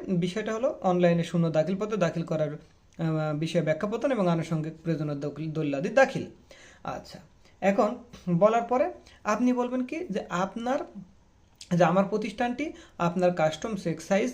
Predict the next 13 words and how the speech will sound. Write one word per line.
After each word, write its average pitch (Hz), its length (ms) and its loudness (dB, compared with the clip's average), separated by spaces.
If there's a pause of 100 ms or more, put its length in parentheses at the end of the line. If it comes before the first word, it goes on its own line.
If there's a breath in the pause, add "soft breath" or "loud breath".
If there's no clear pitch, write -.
(120)
ভ্যাট 175 380 2
ও 170 120 0
পল্লবী 151 300 0
সার্কেল 165 440 -4 (380 loud breath)
এক, 196 220 2
মিরপুর, 170 440 2
ঢাকা 180 420 -2 (240 loud breath)
এর 165 140 -2
under-এ 165 340 -2
নিবন্ধিত 156 420 -2
একটা 135 200 -6
প্রতিষ্ঠান। 127 460 -8 (540 loud breath)
গত 190 440 6